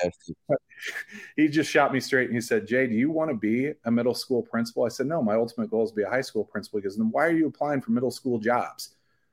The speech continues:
Speaker 2: Apply for high school jobs." So I, I, I sometimes need to get hit over the head with those things, but, um, you know, it,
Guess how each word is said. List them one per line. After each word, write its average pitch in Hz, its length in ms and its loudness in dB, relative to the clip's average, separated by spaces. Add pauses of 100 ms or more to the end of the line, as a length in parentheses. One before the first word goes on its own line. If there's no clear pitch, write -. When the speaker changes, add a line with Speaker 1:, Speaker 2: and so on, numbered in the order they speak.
Speaker 2:
Apply - 280 2
for 165 120 -2
high 156 160 2
school 110 280 0
jobs." - 440 -6 (280)
So 123 500 4
I, 131 100 2 (600)
I, 170 220 0
I 151 40 4
sometimes 180 480 2
need 147 140 2
to 120 80 0
get 117 160 2
hit 127 160 4
over 117 180 4
the 104 100 2
head 110 200 2
with 104 100 -2
those 101 260 -2
things, 101 340 -4
but, 110 260 0 (440)
um, 113 540 0 (560)
you 139 120 2
know, 127 240 4
it, 127 340 -2